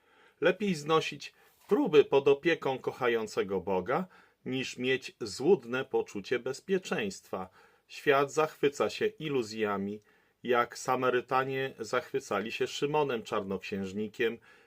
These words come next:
którego nazwali wielką mocą Bożą, jak mówią Dzieje Apostolskie, ósmy rozdział,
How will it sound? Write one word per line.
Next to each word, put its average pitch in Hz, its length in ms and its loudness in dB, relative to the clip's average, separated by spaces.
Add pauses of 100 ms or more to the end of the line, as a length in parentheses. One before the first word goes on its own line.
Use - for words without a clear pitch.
którego 139 480 6
nazwali 120 600 2
wielką 113 480 2
mocą 104 580 0
Bożą, 110 440 2
jak 101 280 -6
mówią 107 380 0
Dzieje 107 300 2
Apostolskie, 107 720 0
ósmy 107 560 -2
rozdział, 113 580 2